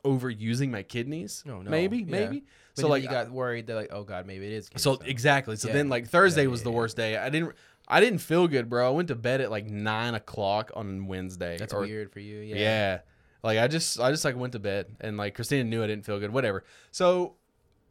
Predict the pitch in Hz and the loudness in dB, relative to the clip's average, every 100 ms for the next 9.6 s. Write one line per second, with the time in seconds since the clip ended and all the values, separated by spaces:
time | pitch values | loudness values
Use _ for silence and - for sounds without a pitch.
0 | _ - 147 147 143 247 208 - 226 156 | _ -4 0 2 0 -2 2 4 4 4
1 | 117 110 113 143 120 101 90 85 - 80 | 0 0 -2 -2 -4 -6 -6 -6 -4 -6
2 | - 113 110 135 208 196 151 160 185 190 | -8 -8 2 4 6 6 8 10 10 8
3 | 190 170 170 175 175 175 175 175 143 - | 6 4 2 2 2 4 4 4 2 0
4 | - 147 151 147 156 151 120 127 139 147 | 0 0 0 -2 -2 -2 -2 -2 -4 -2
5 | 151 156 135 135 151 135 - - - 156 | 0 0 0 -2 -2 -2 -4 -14 -4 -2
6 | 147 120 98 - 107 110 113 117 107 90 | 0 -2 -6 -4 -4 0 2 2 0 -6
7 | 80 _ _ _ _ - 127 151 143 139 | -12 _ _ _ _ -12 6 8 8 4
8 | - _ _ _ - 156 143 131 120 113 | -4 _ _ _ 2 4 6 4 2 4
9 | 104 85 - - 107 117 | 0 -2 -8 -6 -4 -4